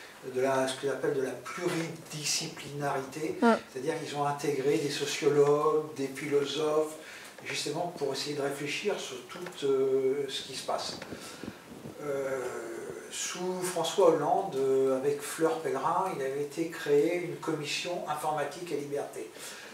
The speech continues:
Speaker 1: dans laquelle ils avaient invité justement un certain nombre de professionnels du monde informatique, du monde de l'intelligence artificielle, des sociologues, des philosophes, et cetera, à travailler ensemble pour, disons, essayer de, de,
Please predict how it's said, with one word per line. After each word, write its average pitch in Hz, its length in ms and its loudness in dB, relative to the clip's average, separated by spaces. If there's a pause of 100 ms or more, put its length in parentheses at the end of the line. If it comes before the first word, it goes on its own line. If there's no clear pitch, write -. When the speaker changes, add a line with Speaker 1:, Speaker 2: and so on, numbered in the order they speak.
(120)
Speaker 1:
dans 135 80 -2
laquelle 180 400 4
ils 143 140 0
avaient 147 260 2
invité 165 540 2
justement 143 400 -4
un 165 40 -4
certain 139 300 -4
nombre 160 300 -6
de 127 240 2 (340)
professionnels 180 960 4
du 147 120 -4
monde 165 200 -2
informatique, 143 720 -2
du 139 80 -8
monde 135 220 -6
de 143 40 -2
l'intelligence 139 460 -4
artificielle, 139 720 -6 (440)
des 143 120 0
sociologues, 156 840 6
des 143 120 2
philosophes, 147 500 0
et - 40 -6
cetera, - 600 -6 (380)
à 143 80 2
travailler 143 680 0
ensemble 160 540 0 (140)
pour, 185 380 2 (760)
disons, 151 320 0
essayer 147 360 0
de, 147 120 -4
de, 127 760 -2